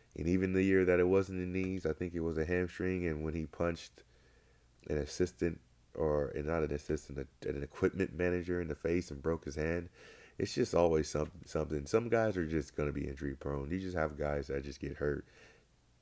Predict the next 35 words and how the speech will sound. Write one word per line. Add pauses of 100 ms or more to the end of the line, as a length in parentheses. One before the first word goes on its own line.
just
to
get
hurt.
They
just
get
hurt. (840)
And (120)
we'll
see
how (100)
Blake
Griffin
and (1040)
Andre
Drummond
can
mesh
after
a
year (640)
of
playing
together,
a
full,
uh,
an
off
season, (160)
a
year,
a
full